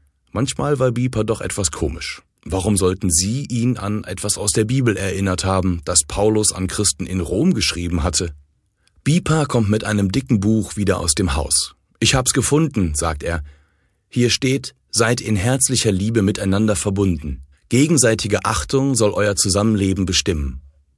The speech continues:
Bewältigt eure Aufgaben mit Fleiß und werdet nicht nachlässig.“ Und genau das macht ihr doch gerade. Ihr seid nett zueinander, arbeitet fröhlich daran, das Mehl zu mahlen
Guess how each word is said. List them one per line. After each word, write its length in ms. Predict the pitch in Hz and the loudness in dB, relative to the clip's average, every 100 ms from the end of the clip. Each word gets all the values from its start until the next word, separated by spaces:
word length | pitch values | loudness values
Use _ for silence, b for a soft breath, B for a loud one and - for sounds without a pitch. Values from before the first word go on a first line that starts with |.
| _ | _
Bewältigt 600 | - 87 87 117 - 113 98 | -2 0 2 2 2 0 0
eure 240 | 98 90 | -2 0
Aufgaben 520 | 98 117 - 110 104 | -2 -2 0 -2 2
mit 140 | 92 - | 0 0
Fleiß 540 | - 98 123 143 - | 0 0 0 -4 -8
und 220 | - 101 92 | -4 0 2
werdet 280 | 104 98 | 2 2
nicht 220 | 107 110 - | 0 0 0
nachlässig.“ 680 | 113 117 80 - 67 - - _ _ _ _ _ | 0 0 -2 -2 -4 -12 -18 _ _ _ _ _
Und 240 | 127 117 | 2 4
genau 260 | 127 110 101 | 4 4 4
das 240 | 107 110 | 4 2
macht 220 | 123 127 175 | 2 2 0
ihr 60 | |
doch 160 | 101 80 | 0 0
gerade. 500 | 92 73 73 69 67 - _ - | 0 0 -2 -4 -10 -16 _ 0
Ihr 120 | 117 | 2
seid 220 | 123 127 | 4 2
nett 180 | 147 143 | 0 2
zueinander, 720 | - - 76 69 67 64 - _ _ | 0 0 -2 -2 -4 -8 -14 _ _
arbeitet 420 | 92 92 87 82 82 | 0 2 2 0 -2
fröhlich 400 | - 117 120 - | 2 4 4 2
daran, 380 | 98 101 101 | 0 2 0
das 220 | 90 80 - | 0 0 2
Mehl 260 | 92 110 | 2 2
zu 140 | - 107 | 2 2
mahlen 500 | 98 95 92 92 | 2 2 2 -2